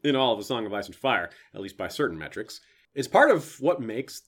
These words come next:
them interesting and fun. After all, if you mix the North and the South, you can kinda take the best of both worlds, like Northern Knights. That just sounds really cool. And Bran would <laughs> totally agree with that. He loves knights.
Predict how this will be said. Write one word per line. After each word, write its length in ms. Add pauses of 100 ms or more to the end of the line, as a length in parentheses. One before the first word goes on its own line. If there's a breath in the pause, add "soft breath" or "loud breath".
(120)
them 360
interesting 520
and 100
fun. 480
After 280
all, 200
if 60
you 220
mix 300
the 80
North 260
and 80
the 40
South, 440
you 80
can 140
kinda 360 (280 soft breath)
take 220
the 60
best 380
of 160
both 260
worlds, 720
like 320 (160)
Northern 640
Knights. 380
That 140
just 220
sounds 360
really 260
cool. 560 (640 soft breath)
And 120
Bran 600
would 120
<laughs> 0
totally 380
agree 200
with 120
that. 220
He 60
loves 240
knights. 400